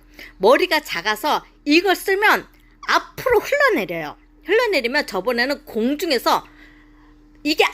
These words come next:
앞에 안 보이니까 앞에 무거운 거 들고 이게 앞에 안 나오니까 떨어질 뻔했어요. 와, 하나님의 은혜로 안 떨어졌는데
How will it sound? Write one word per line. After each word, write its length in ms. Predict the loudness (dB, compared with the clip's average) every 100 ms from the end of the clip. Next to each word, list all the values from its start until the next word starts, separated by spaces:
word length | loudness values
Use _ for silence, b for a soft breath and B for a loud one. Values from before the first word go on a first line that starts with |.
| -4
앞에 340 | -4 -2 0
안 140 | 0 0
보이니까 360 | -2 -2 -2
앞에 240 | -2 -2 -4
무거운 420 | -2 2 2 4
거 220 | 2 2
들고 580 | 0 -2 2 4 4 0
이게 180 | -6 -4
앞에 500 | -2 -2 -2 -2 -2
안 160 | 0 -2
나오니까 540 | -2 -2 -4 -8 -8 _ b b _
떨어질 520 | 2 6 6 6 2 0
뻔했어요. 640 | 0 0 -4 -8 -8 -10 _
와, 100 | -18
하나님의 560 | -10 -6 -4 -2 0 0
은혜로 580 | 2 2 4 4 2 b b b -10
안 200 | -6 -4 -2
떨어졌는데 920 | 0 0 -4 -6 -6 -2 0 0